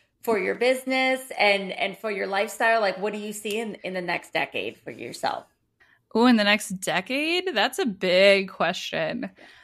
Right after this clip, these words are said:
Speaker 2: You know, I love this work, and I think about how can I expand this work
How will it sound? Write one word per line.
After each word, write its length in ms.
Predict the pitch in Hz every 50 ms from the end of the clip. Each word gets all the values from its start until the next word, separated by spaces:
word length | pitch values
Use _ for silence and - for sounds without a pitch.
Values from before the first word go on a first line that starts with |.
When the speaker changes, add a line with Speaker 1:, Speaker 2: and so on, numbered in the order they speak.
| _ _ -
Speaker 2:
You 140 | 202 214 220
know, 220 | 220 214 214 - - -
I 160 | 220 254 285
love 640 | 294 285 226 185 180 190 196 202 208 208 226 233 233
this 260 | 240 220 220 220 -
work, 520 | - 175 165 175 196 240 - - - - _ _ _ -
and 420 | 180 185 175 165 175 170 156 - - - - -
I 160 | - 190 196
think 300 | 190 - - 247 254 247
about 540 | 269 233 220 - 185 190 185 190 185 170 - -
how 720 | - - - - 185 170 180 196 214 226 240 262 269 - _ _ _ _ _ _ _ _ _ _ _
can 220 | - - 247 208 196
I 420 | 190 185 185 180 185 190 190 - -
expand 1000 | - 202 - - - - - - - 202 190 180 185 190 190 190 196 196 190 190 190
this 360 | 175 170 185 185 180 - -
work 520 | 175 196 175 185 - - - _ - -